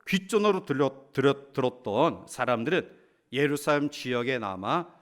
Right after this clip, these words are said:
수많은 인명 피해와 재산 피해를 경험하게 됩니다. 이 세대가 지나기 전에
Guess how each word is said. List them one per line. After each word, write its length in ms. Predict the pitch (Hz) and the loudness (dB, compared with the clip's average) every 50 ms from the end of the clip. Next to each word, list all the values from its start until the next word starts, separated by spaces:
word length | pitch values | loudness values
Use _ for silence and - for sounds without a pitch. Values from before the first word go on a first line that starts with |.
| _ _ | _ _
수많은 600 | - - - - 196 180 175 175 180 180 175 156 | -18 -14 -8 -6 -4 -2 0 0 0 0 -2 -2
인명 520 | 139 160 185 202 196 202 196 190 190 190 | -2 -2 -2 -2 -2 -2 -2 -4 -4 -8
피해와 680 | 190 - 196 180 165 160 143 123 123 139 151 143 - - - - _ | -6 -4 -2 0 2 2 2 2 2 2 2 0 -2 -6 -14 -20 _
재산 440 | - - 113 107 - 117 110 110 104 | -8 -6 -6 -4 -4 -4 -6 -6 -6
피해를 760 | - - - 160 151 143 143 175 202 208 208 - - - - | -8 -6 -2 0 0 2 4 4 2 2 2 -6 -16 -20 -16
경험하게 680 | - 110 107 101 98 92 92 92 98 113 113 110 - _ | -10 -6 -4 -4 -4 -2 -4 -2 -2 -2 -2 -4 -6 _
됩니다. 380 | - 127 131 123 95 - - - _ _ _ _ _ _ - 226 - 233 - - - - 240 - - - - - | -6 -4 -4 -4 -4 -8 -12 -20 _ _ _ _ _ _ -20 -20 -20 -20 -20 -20 -20 -20 -18 -18 -18 -16 -6 -2
이 240 | 180 202 226 254 233 | 2 2 4 2 2
세대가 680 | - 220 202 190 214 196 214 220 214 214 214 202 196 175 - | 2 2 2 4 4 4 4 4 4 4 2 -2 -6 -8 -4
지나기 380 | - 185 175 180 180 180 170 | -2 0 0 2 2 0 0
전에 460 | 143 147 147 147 160 170 175 175 175 | 2 2 2 2 2 2 0 0 -4